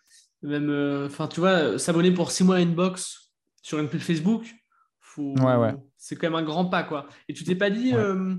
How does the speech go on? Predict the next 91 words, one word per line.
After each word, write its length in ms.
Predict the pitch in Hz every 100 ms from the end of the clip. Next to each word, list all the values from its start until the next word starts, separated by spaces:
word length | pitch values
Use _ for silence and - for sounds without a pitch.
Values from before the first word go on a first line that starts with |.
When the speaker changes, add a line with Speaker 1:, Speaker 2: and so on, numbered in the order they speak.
| 180 _ _
Speaker 1:
peut-être 240 | - 190 196
mettre 180 | 185 180
un 60 |
lead 120 | 180
magnet, 460 | 185 180 196 208 208
tu 80 | 170
vois, 120 | 185
et 60 | 185
travailler 280 | 180 175 170
un 60 |
petit 160 | 170 -
peu 80 | 180
les 100 | 175
leads 260 | 180 180
avec 180 | 165 151
de 80 | 156
l'emailing, 580 | 160 165 165 175 190 180
tu 80 |
vois, 120 | 170 165
un 80 |
truc 200 | 151 175
un 60 | 160
peu 120 | 180
comme 120 | 127
Speaker 2:
Ouais, 120 | 143 175
Speaker 1:
un, 40 |
Speaker 2:
je 60 | 165
m'étais 220 | 160 160
Speaker 1:
comme 120 | 147
Speaker 2:
dit 20 |
Speaker 1:
les 80 | -
infoproduits, 500 | - 185 156 147 139
Speaker 2:
éventuellement, 60 | 123
ouais. 140 | -
Speaker 1:
mais, 60 | 147
euh, 200 | 143 143 _
ouais. 200 | 151 160 -
Speaker 2:
Mais 140 | 131 120
Speaker 1:
T'as 80 | 123
Speaker 2:
j'ai, 40 | 123
Speaker 1:
pas, 160 | 127
Speaker 2:
j'ai 80 | 117
Speaker 1:
t'as 60 | 123
Speaker 2:
pas 60 |
Speaker 1:
pas 60 | 147
Speaker 2:
creusé, 220 | 131 113
Speaker 1:
testé. 80 | 117
Speaker 2:
en 100 | 110
vrai. 200 | 104 104 _
Speaker 1:
Non, 220 | 160 175
Speaker 2:
Ouais, 40 | 107
Speaker 1:
ça 120 | 104
Speaker 2:
j'ai 80 | 101
pas 60 |
Speaker 1:
marche. 160 | 110 -
Speaker 2:
creusé. 200 | 104 101 117 _ _
Speaker 1:
Ok. 180 | 151 160
Speaker 2:
Ouais. 160 | 110 107 -
Speaker 1:
Bah, 60 |
écoute, 220 | 175 196 196
on 60 |
va 100 | 175
avancer 260 | 165 175 185
un 100 | 175
petit 140 | 180
peu. 200 | 202 247 - _
Alors, 180 | 170 165
tu 120 | -
revends 200 | 202 208
le 80 | 214
business. 480 | 185 185 220 226 -
Est-ce 160 | 175
que 100 | -
tu 160 | 185 180 _
peux 100 | 170
donner 240 | 170 180
le 160 | 175 160
montant 420 | 160 156 190 190
ou 80 | 160
est-ce 80 | -
que 100 | 160
c'est, 320 | - 143 135
tu 80 | 131
Speaker 2:
Ouais, 140 | 135
Speaker 1:
peux 0 |
Speaker 2:
j'ai 140 | 127
revendu 380 | 123 120 123 123
pour 200 | 113 113
cinq 260 | - 120 -
mille 120 | 120
euros. 300 | 113 107